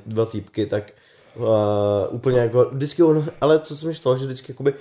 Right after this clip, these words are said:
hodně dramaticky snížil hudbu. Já to chápu, že jakoby, aby byl slyšet, slyšet ten mic, ale vždycky jakoby hrál hudba, všichni vibovali,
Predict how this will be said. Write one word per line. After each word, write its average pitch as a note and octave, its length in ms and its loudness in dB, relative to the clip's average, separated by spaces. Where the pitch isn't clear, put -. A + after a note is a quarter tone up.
hodně C3+ 240 2
dramaticky C#3 520 2
snížil C3+ 320 0
hudbu. C3+ 280 0
Já G#2+ 80 4
to C#3 100 0
chápu, A2 480 -2
že A#2 120 0
jakoby, G#2+ 260 2
aby A2 100 0
byl A2 240 -2
slyšet, A#2 420 -10
slyšet A2+ 300 -8
ten G#2 180 -4
mic, A2+ 140 -4
ale A2+ 120 4
vždycky A2+ 220 0
jakoby A2 240 0
hrál C3 260 2
hudba, A#2+ 200 2
všichni C3+ 260 -2
vibovali, C3+ 500 4